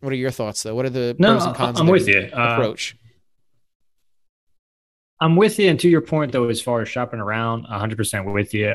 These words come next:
Speaker 2: I think my concern is, again, like, these are some pretty big titles. And yes, it's the PlayStation exclusive, so I get that. But again, if you're trying to find a studio that's gonna be the right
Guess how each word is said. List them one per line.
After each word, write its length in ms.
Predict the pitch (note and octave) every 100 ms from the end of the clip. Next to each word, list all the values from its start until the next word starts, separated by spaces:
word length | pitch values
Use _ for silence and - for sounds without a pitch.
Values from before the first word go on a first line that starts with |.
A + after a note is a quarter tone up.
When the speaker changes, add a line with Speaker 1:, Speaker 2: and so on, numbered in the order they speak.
| -
Speaker 2:
I 60 | G#2
think 220 | A#2 A2+
my 120 | A2
concern 520 | A2 G2 A2 G#2+ G#2+
is, 120 | F#2+
again, 300 | F#2 F#2 G2+
like, 280 | G2 F#2+ - _
these 140 | B2+ B2
are 40 |
some 180 | - A2+
pretty 180 | B2+ A#2
big 240 | G#2 G2
titles. 580 | G#2 G#2+ G#2+ G#2+ - - _ -
And 120 | G2+
yes, 180 | G2+ G2
it's 300 | G2 - -
the 80 | -
PlayStation 420 | G2+ - F#2+ F2+
exclusive, 680 | E2+ - D3 C#3+ - A#2+
so 160 | G#2+ G2+
I 120 | G2
get 300 | F#2 G#2+ A#2
that. 360 | A#2+ A#2 A2+ _ _ _ _ -
But 440 | A#2 A#2 A2+ - _ _ _ _
again, 280 | A2 A#2 G2
if 100 | G#2
you're 80 | A2+
trying 280 | - D3 C3+
to 60 |
find 240 | - B2 G2+
a 60 |
studio 460 | - - A2+ A2 G#2+
that's 120 | F#2+
gonna 100 | G#2+
be 60 | F#2+
the 80 |
right 240 | F#2 F#2